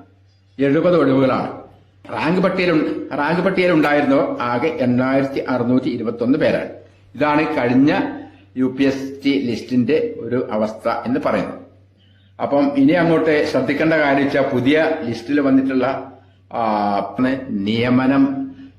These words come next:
ലഭ്യമാവാൻ വേണ്ടിയിട്ട് വിദ്യാഭ്യാസ ഓഫീസുകളിൽ നിന്ന് യഥാസമയം തന്നെ ഒഴിവുകൾ റിപ്പോർട്ട് ചെയ്യിപ്പിക്കാൻ വേണ്ടിയുള്ള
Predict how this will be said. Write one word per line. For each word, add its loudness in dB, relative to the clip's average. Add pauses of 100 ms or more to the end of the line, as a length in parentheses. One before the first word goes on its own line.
(240)
ലഭ്യമാവാൻ 0
വേണ്ടിയിട്ട് 0
വിദ്യാഭ്യാസ 0
ഓഫീസുകളിൽ 0
നിന്ന് 0 (560)
യഥാസമയം 4
തന്നെ 8 (840)
ഒഴിവുകൾ 6
റിപ്പോർട്ട് 2
ചെയ്യിപ്പിക്കാൻ 4
വേണ്ടിയുള്ള 4